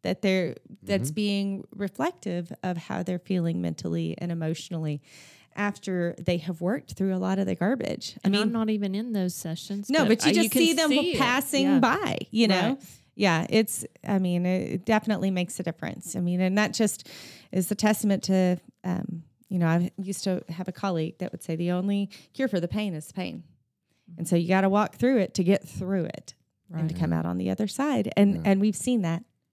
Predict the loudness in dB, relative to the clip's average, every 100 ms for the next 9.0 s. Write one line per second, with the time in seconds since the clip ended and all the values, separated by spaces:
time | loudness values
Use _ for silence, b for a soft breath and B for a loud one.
0 | -4 0 2 2 0 0 -2 -2 -6 _
1 | _ _ -10 -2 2 2 0 -6 -10 -12
2 | -18 _ _ -20 -16 -16 -18 _ _ 4
3 | 6 6 4 -4 _ _ _ 0 2 4
4 | 2 -2 -12 -14 -12 -14 -18 b b b
5 | b -8 -2 0 2 2 2 2 -2 0
6 | 0 0 -2 -6 _ _ _ _ _ _
7 | _ _ _ _ 0 4 4 4 2 2
8 | 0 -2 -2 -2 -2 -4 -4 -4 -4